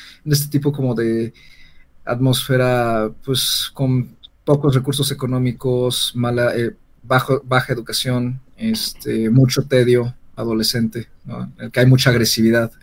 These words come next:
en, juvenil. Justamente tiene que ver con eso también el, el video. Y como pequeño aviso a los del chat, no me deja entrar mi internet a YouTube, entonces no estoy atento al chat, pero cuan-, responderé si hay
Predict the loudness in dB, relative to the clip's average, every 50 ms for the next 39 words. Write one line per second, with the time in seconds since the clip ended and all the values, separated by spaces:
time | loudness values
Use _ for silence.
0 | -12 -8 -8 -8 -10 -8 -6 -4 -2 0 0 -2 -2 -4 -8 _ _ _ _ _
1 | _ _ _ _ _ _ _ _ _ _ _ -2 4 6 6 6 6 4 2 -8
2 | -20 _ -6 2 2 4 4 4 4 2 2 2 2 0 0 0 -2 -4 -6 -4
3 | -2 -2 0 0 -2 -2 -6 _ -10 -8 -4 -4 -2 -2 -2 -4 -6 -10 -18 -20
4 | -20 -20 -18 -18 -18 -18 -18 -18 -18 -20 -12 0 4 6 8 8 6 4 0 -8
5 | -14 -20 -20 -20 _ _ -6 -4 -2 0 2 2 2 0 0 0 0 0 0 -2
6 | -4 -10 _ _ _ _ _ _ _ _ _ _ _ _ -10 -10 -4 0 0 2
7 | 4 4 2 2 2 0 2 0 0 0 2 0 -2 -2 -4 -6 -6 -4 -4 -4
8 | -4 -4 -4 -2 2 4 4 4 2 -2 -10 -20 -20 _ _ _ _ _ _ _
9 | _ 2 6 8 8 8 8 8 6 6 6 4 4 4 4 6 6 6 6 6
10 | 4 4 4 4 4 4 2 2 0 0 0 0 0 0 0 0 -2 -2 -2 -2
11 | -2 -2 0 0 -2 -2 -4 -12 -16 -18 _ _ _ _ _ _ _ _ _ _
12 | _ _ _ -4 -4 -4 -2 0 2 0 2 2 -2 -4 -4 -6 -8 -8 -12 -14
13 | -16 _ -20 -20 -20 -20 -20 _ _ _ _ _ _ _ _ -8 -6 -6 -6 -8
14 | -14 -20 _ _ _ _ -4 -4 -4 -2 -2 -4 -2 0 0 0 0 0 0 -2
15 | -2 -2 -2 -2